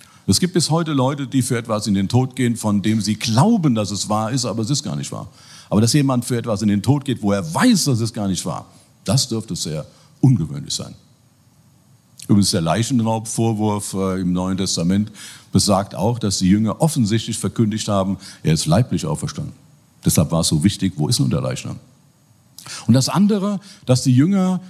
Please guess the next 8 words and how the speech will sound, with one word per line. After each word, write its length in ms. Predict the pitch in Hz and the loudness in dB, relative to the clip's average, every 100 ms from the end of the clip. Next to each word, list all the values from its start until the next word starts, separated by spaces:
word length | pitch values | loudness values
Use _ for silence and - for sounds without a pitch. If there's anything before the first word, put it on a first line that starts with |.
| - | -2
die 120 | 117 | 0
aus 200 | 101 110 82 | 0 -2 -4
einer 280 | 113 107 | -2 -2
ganz 200 | 107 113 | -2 -4
starken 440 | - 120 113 107 107 | -4 -4 -4 -2 2
jüdischen 300 | 127 131 120 | 4 4 -2
Tradition 600 | 104 104 - 170 170 139 | -2 -2 -2 0 0 0
kamen, 480 | 113 107 127 160 | 0 0 0 0